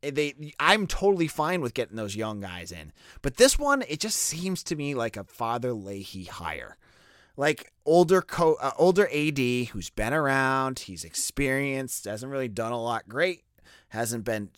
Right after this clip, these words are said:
a disaster, but he's just kinda there. And so he hires him. He's also good at fundraising, which, you know, Father Leahy loves too. You know, that's always an important thing for Boston College.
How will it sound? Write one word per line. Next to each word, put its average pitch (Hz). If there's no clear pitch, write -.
a 110
disaster, 196
but 196
he's 208
just -
kinda 247
there. 247
And 110
so 123
he 135
hires 120
him. 76
He's 117
also 147
good 220
at 214
fundraising, 190
which, 117
you 107
know, 160
Father 185
Leahy 156
loves 123
too. 71
You 104
know, 92
that's 110
always 139
an 151
important 139
thing 139
for 120
Boston 104
College. 73